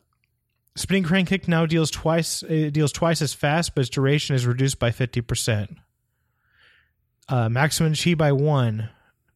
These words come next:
Uh, while Energizing Brew is active, your multi-strike chance is increased by fifteen percent. Another big one.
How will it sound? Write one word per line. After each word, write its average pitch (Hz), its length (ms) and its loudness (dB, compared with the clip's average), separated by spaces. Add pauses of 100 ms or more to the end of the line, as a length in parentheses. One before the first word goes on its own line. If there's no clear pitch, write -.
(640)
Uh, 113 340 0 (440)
while 143 400 2
Energizing 170 600 2
Brew 160 200 2
is 151 100 2
active, 160 420 -2
your 135 140 0
multi-strike 151 580 0
chance 143 320 0
is 131 80 0
increased 139 320 -2
by 131 100 0
fifteen 156 500 -4
percent. 127 480 -2 (320)
Another 123 280 2
big 110 160 0
one. 104 300 -2